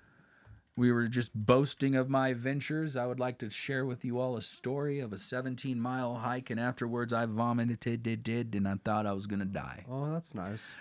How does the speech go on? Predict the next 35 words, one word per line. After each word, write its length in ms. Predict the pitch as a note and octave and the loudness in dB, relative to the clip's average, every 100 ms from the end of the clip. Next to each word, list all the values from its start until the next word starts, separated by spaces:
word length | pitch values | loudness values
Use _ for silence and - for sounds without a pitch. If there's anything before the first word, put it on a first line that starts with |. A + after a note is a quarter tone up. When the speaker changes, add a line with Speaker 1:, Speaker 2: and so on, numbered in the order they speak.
| - | -6
Speaker 1:
I 80 | - | -4
thought 200 | A2+ C3+ | 4 6
I 140 | C3+ B2 | 6 4
needed 460 | B2 C3 D3+ D#3 - | 2 2 2 0 -2
a 60 | |
helicopter 960 | A2+ A#2 - - C3+ B2 - A2 - G#2 | -8 -8 -8 -2 -2 -2 -4 -4 -6 -8
to 100 | F#2+ | -8
fly 440 | - - A#2+ B2 | -8 -2 2 4
into 440 | A#2+ A2+ G#2 F#2+ G2 | 4 2 2 2 0
the 100 | F2+ | 0
Sierras 460 | - F#2 F2+ E2+ - | 0 0 0 -2 -4
to, 160 | E2+ F2 | -8 -8
to 120 | - | -6
get 140 | F2 A#2+ | -6 -4
Speaker 2:
Did 80 | A2+ | -4
Speaker 1:
me. 60 | |
Speaker 2:
you 60 | B2 - | -6 0
tell 200 | A#2+ B2 | 0 2
him 100 | A#2 | 0
to 180 | A#2 G#2 | -2 -2
call 140 | - A#2 | -4 -4
the 100 | A2 | -4
chopper? 440 | - A2+ - C3 - - - - - B2+ | -2 -2 -2 -6 -6 -16 -20 -20 -2 6
Speaker 1:
We 100 | C3 | 6
were 120 | B2 | 6
fortunate 600 | - D3+ D3+ D3+ C3+ C3 | 4 4 4 2 2 2
enough 220 | B2 A#2 | 0 0
to 100 | - | -2
be 160 | A2+ G#2+ | 0 0
right 400 | G#2+ A#2 A#2 A2+ | 2 2 2 0
near 380 | A2+ A#2 A2+ A2 | 2 4 2 0
a, 320 | F#2+ F#2+ F2+ - - | 0 0 -2 -6 -14
uh, 240 | G2 F#2 F2+ E2+ | -8 -8 -8 -10
ranger 400 | E2+ F#2+ F#2+ F2+ | -4 -2 0 -2
station. 580 | E2 - G2 F#2 F2+ G2 | -4 -6 -6 -6 -6 -8